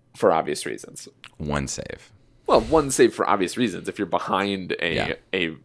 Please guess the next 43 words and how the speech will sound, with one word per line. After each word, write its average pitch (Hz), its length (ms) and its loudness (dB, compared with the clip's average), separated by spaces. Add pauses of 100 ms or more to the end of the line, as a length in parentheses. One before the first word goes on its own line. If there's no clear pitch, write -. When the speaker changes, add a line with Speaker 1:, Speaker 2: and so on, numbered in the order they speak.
Speaker 1:
like, 90 380 -4
legitimately 92 680 -2
good 82 320 -6
closer, 82 540 -2
<laughs> - 640 -12 (720)
Speaker 2:
Mm-hmm. 80 200 -2 (440)
Speaker 1:
you're, 98 300 0 (300)
it's - 180 -6
kinda 101 160 0
remarkable 87 440 -2
that 82 100 -4
he 92 60 -8
managed 80 280 -6
to 85 60 -10
get 82 100 -4
us 87 160 -6
safe. - 220 -8 (420)
But 135 100 -2
those 202 160 4
numbers, 123 540 0 (760)
I 127 120 -2
mean, 110 320 -2 (680)
he 131 140 -8
can't 123 260 -6
possibly 87 340 -6
keep 92 180 -6
Speaker 2:
I'll - 40 -8
Speaker 1:
those 87 140 2
Speaker 2:
take - 40 -2
'em. - 80 0
Speaker 1:
up, 80 80 -8
right? 71 180 -6 (720)
Speaker 2:
No. 87 320 -2 (380)
Speaker 1:
<laughs> - 440 -4
Speaker 2:
He's 95 240 -2
not, 82 200 -2
he's 80 280 -6
not 80 100 -2
gonna 76 140 -2
have 64 80 -2
that 60 140 -8
strikeout 55 460 -10
rate 50 200 -12